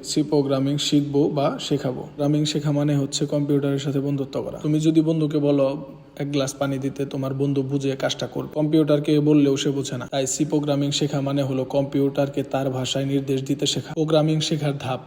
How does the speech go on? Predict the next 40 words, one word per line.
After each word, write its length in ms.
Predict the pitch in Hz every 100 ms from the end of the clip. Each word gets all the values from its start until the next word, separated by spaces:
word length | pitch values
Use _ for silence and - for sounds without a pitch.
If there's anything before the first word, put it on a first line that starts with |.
| - - 147
ধীরে 200 | 143 151
শিখবে, 400 | - 139 143 151
তাড়াহুড়া 520 | 151 147 143 131 127
নয়। 180 | 123 165 - _
প্রতিদিন 420 | 160 160 147 156 151
একটু 240 | 160 -
করে 240 | 151 151 147
কোড 240 | 151 143
লেখো, 280 | 135 127 127
যেমন 280 | 131 135 139
হাতে 280 | 135 127 147
লেখার 280 | - 135
প্র্যাকটিস 340 | - 135 - -
করো। 260 | - - -
ভুল 200 | 156 165
হলে 240 | 147 143
হাসবে, 460 | 123 139 139 131 127
ভয় 220 | 131 131
পাবে 240 | 139 131
না। 60 | 123 -
মনে 240 | 139 139 143
রাখবে, 420 | 135 123 127 151
ভুলই 380 | 151 135 143 139
শেখার 360 | - 156 143
চাবি। 320 | 127 135 123 110 -
ছোট 160 | 156
ছোট 240 | 165 156 147
প্রোগ্রাম 400 | 147 143 143 143
দিয়ে 120 | 143
শুরু 220 | - 147
করবে, 240 | 139 127 123
যেমন 240 | 139 143
যোগ 160 | 151 151
বিয়োগ 240 | 160 156
প্রোগ্রাম, 260 | 151 135 139
অনুবাদক 400 | 156 151 156 156
প্রোগ্রাম, 400 | 156 135 135 147 -
কম্পাইলার, 520 | 147 139 135 131 147
ইন্টারপ্রেটার, 580 | - 151 143 135 131 143
অ্যাসেম্বলার। 540 | - 135 131 127 -